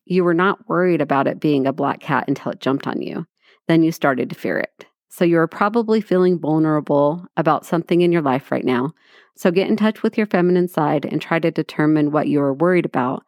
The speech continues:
and how to gain confidence so you can let these types of dreams go. As far as the sleep paralysis, I'm sorry that that happened, and I'm glad that you were able to get yourself out of it more quickly than normal.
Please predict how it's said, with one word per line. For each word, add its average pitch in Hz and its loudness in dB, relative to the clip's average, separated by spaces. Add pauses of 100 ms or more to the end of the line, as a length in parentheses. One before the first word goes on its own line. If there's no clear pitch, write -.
(380)
and 170 2
how 160 0
to 151 0
gain 143 0
confidence 139 -2
so 165 -2
you 156 2
can 151 -2
let 156 -2
these 147 -2
types - -4
of 131 -4
dreams 123 0
go. 135 0 (580)
As 180 -2
far 196 2
as 190 -2
the 160 0
sleep 202 -2
paralysis, 220 -2 (100)
I'm 156 0
sorry 160 0
that 147 -2
that - 0
happened, 190 0
and 151 0
I'm 156 0
glad 151 0
that 143 0
you 139 2
were 135 2
able 143 0
to 135 -4
get - -2
yourself - -2
out 135 -2
of 151 0
it 165 0
more 160 0
quickly 156 -2
than 151 2
normal. 147 0